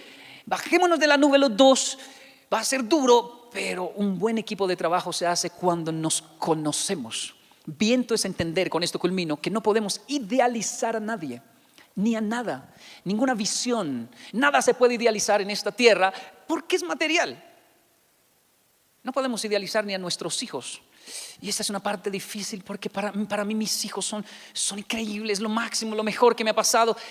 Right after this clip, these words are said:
Pero no puedo caer en el error de decir, "Son perfectos, me parecen perfectos", pero la escuela, los maestros me hacen caer en cuenta, "Su hijo no es, es lindo, pero no es perfecto".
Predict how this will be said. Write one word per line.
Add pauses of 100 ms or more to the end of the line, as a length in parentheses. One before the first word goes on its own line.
(120)
Pero
no
puedo
caer
en
el
error
de
decir,
"Son
perfectos,
me
parecen
perfectos",
pero
la
escuela,
los
maestros (140)
me
hacen
caer
en
cuenta, (480)
"Su
hijo
no
es,
es
lindo,
pero
no
es
perfecto".